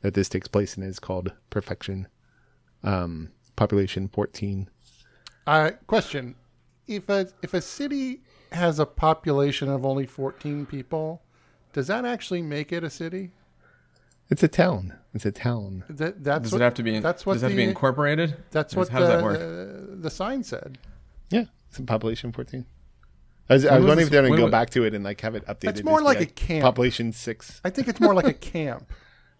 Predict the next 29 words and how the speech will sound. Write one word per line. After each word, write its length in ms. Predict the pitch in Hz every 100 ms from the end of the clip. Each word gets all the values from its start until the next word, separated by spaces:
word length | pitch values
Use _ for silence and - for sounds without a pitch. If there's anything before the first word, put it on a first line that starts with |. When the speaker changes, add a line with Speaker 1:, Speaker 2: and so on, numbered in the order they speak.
| _
Speaker 1:
It's 140 | 117 110
a 40 |
very 240 | 123 127 117
small 280 | - 104
town. 60 | 185
Speaker 2:
Maybe 200 | 226 269
a 80 | 208
hamlet. 680 | - 156 160 175 185 214 _ _ _ _ _ _ _ _ _ - 762 762
Probably 320 | 226 208 208
more 180 | 170 160
like 120 | 151
a 60 |
camp. 500 | - - 135 - 123 - _ _ - _
Speaker 3:
A 80 | -
hamlet? 560 | - 113 123 151 - -
<laughs> 60 | - - - - - - - - - - - - -
Not, 200 | 175 190
not 180 | 147 175
a 40 |
lot 140 | 165 139
of 60 | 113
hamlets 460 | 123 120 110 107
in 100 | 107
the, 180 | 104 101 -
in 300 | 110 101 101 _
the 140 | 113 107
Southern 320 | 139 107 107
California 480 | 107 104 107 104 92
area. 320 | 104 104